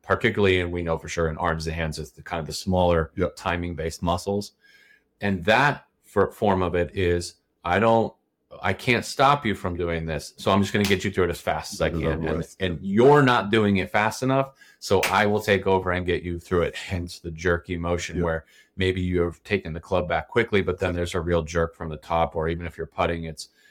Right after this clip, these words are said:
Speaker 1: you know, the putter goes back quickly, but then I just slam it into the ball.
Speaker 2: Yeah.
Speaker 1: And of course,
Speaker 2: Send
Speaker 1: what
Speaker 2: versus
Speaker 1: that,
Speaker 2: speeds.
Speaker 1: what
Speaker 2: Yeah.
Speaker 1: that does is often do, a ton of torque, and it changes loft and it changes face angle and all of these
Speaker 2: Everything.
Speaker 1: things. And then on top of that, it's just a bit of a miserable experience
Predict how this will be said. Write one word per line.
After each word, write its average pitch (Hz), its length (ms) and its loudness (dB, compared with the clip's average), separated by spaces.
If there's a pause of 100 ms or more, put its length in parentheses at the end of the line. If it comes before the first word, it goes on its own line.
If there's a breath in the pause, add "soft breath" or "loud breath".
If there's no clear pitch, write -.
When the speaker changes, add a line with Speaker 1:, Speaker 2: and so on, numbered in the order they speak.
(180 soft breath)
Speaker 1:
you 80 80 -10
know, 78 40 -12
the 80 80 -10
putter 90 300 -2
goes 82 220 -4
back 107 280 2
quickly, 95 240 -2
but 90 140 -2
then 90 120 -2
I 85 120 -2
just 82 380 -6
slam 82 340 -2
it 78 100 -10
into 78 200 -6
the 78 80 -6
ball. 80 380 0
Speaker 2:
Yeah. 87 80 0
Speaker 1:
And - 100 -2
of 82 160 -6
course, 82 240 -2
Speaker 2:
Send 85 200 -4
Speaker 1:
what 82 100 0
Speaker 2:
versus 85 140 0
Speaker 1:
that, 82 100 0
Speaker 2:
speeds. 76 500 -8
Speaker 1:
what 95 100 2
Speaker 2:
Yeah. 76 60 -2
Speaker 1:
that 90 200 2
does 87 200 2
is 82 120 -4
often 80 360 -6
do, 80 100 -12
a 76 440 -6 (140)
ton 101 220 0
of 87 80 -4
torque, 85 380 0
and 78 100 -6
it 71 60 -8
changes 78 380 -6
loft 82 360 0
and 82 120 -4
it 80 80 -8
changes 80 380 -10
face 78 320 -8
angle 78 300 -6
and 80 80 -2
all 78 160 -6
of - 60 -20
these 98 100 -6
Speaker 2:
Everything. 87 240 -4
Speaker 1:
things. 85 140 -10
And 90 120 -6
then 90 140 -4
on 98 120 -2
top 117 260 0
of 107 80 0
that, 117 300 2
it's 104 200 -14
just - 260 -4
a 101 40 -14
bit 101 200 -4
of 107 140 0
a 95 60 0
miserable 98 680 0
experience 82 880 -4